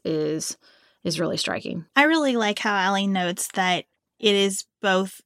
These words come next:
Speaker 2: heartbreaking and feels wrong and exciting, because I love that
Speaker 1: Mm-hmm.
Speaker 2: metaphor that you just shared, Sarah. And my own experience with grief is when you have those moments when it comes roaring back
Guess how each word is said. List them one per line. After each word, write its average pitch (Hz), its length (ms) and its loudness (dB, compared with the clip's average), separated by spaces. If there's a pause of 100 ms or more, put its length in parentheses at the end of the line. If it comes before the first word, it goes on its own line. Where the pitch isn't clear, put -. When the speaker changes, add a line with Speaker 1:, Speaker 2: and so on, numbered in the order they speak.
(280)
Speaker 2:
heartbreaking 185 680 0
and 185 120 -2
feels 185 300 -2
wrong 175 280 -4
and 170 240 -8
exciting, 185 680 -4 (460)
because 220 300 4
I - 80 4
love 226 180 6
that 220 120 2
Speaker 1:
Mm-hmm. 185 60 -2
Speaker 2:
metaphor 202 380 0
that 185 100 -2
you 196 120 0
just 185 180 -2
shared, 190 300 0
Sarah. 180 520 0
And 190 380 -2
my 208 300 4
own 240 160 4
experience 196 800 0
with 190 160 -6
grief 185 280 -2
is 196 160 -2
when 196 120 2
you 196 80 2
have 285 260 0
those 220 400 6
moments 202 420 2
when 196 140 2
it - 100 -2
comes 196 360 0
roaring 208 400 2
back 208 580 0